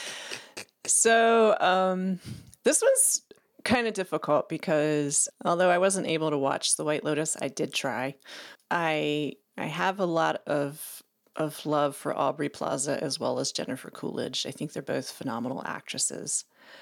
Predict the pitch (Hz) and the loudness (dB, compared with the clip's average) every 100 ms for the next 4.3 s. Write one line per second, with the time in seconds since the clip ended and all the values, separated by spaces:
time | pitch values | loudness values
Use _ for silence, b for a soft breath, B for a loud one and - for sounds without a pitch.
0 | B B - 165 160 151 151 151 151 - | B B -4 0 2 2 2 0 -2 -6
1 | - 151 143 208 233 226 208 190 190 185 | -4 -2 0 0 2 2 2 0 0 0
2 | - 180 180 175 170 160 147 - - - | 0 -2 -2 -2 -2 -2 -2 0 -2 -2
3 | - _ _ - - - 165 160 - 151 | -6 _ _ -18 -6 0 0 0 -2 -2
4 | 151 147 | -2 -4